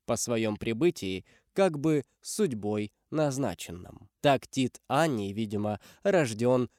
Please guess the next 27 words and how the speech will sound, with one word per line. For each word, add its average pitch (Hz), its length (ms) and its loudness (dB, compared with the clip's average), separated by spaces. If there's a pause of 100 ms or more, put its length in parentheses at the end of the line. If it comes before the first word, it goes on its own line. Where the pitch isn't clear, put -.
для 139 200 0
подавления, 110 800 0 (280)
истребления, 127 1000 0 (320)
полного 190 520 8
уничтожения 151 1080 2
этой 123 320 0
губительной 113 600 2
язвы 104 560 -2 (220)
и 151 140 0
дарован 131 440 4
государству 127 880 0 (220)
как 175 220 0
бы 135 120 0
милостью 101 760 -4 (160)
богов. 113 460 -4 (380)
Только 160 460 4
он 147 200 2
один 139 320 4
и 143 140 -4
понял, 120 540 0 (220)
каким 180 360 4
образом 117 580 2
надо 135 260 4
было, 104 440 -2 (160)
не 165 160 4
говорю 120 360 2
уже 107 400 -2